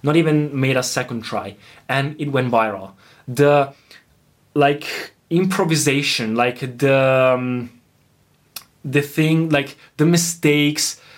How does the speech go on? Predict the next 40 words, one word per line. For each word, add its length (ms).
the 340
really 300
genuine 580
things, 440
the 180
lighthearted 600
things, 480
easy 420
things 460
work 300
most 560
on 240
TikTok. 580
You 100
don't 120
have 220
to 80
think 260
about 260
it, 80
don't 140
overthink 540
it. 120
It's 200
a 100
really 560
funny, 680
uh, 180
platform, 460
so 220
make 340
your 140
content 400
funny, 500
make 300
it 180
original, 520
make 260
it 80
shareable, 680